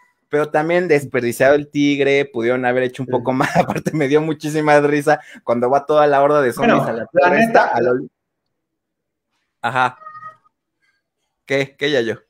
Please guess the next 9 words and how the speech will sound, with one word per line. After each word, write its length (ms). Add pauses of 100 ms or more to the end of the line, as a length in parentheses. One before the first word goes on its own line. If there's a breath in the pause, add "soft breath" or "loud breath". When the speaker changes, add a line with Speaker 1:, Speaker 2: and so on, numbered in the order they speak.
(100)
Speaker 2:
No, 240
que, 220
que 500
a 100
mí 140
el, 440
el, 500
el 340
tigre, 800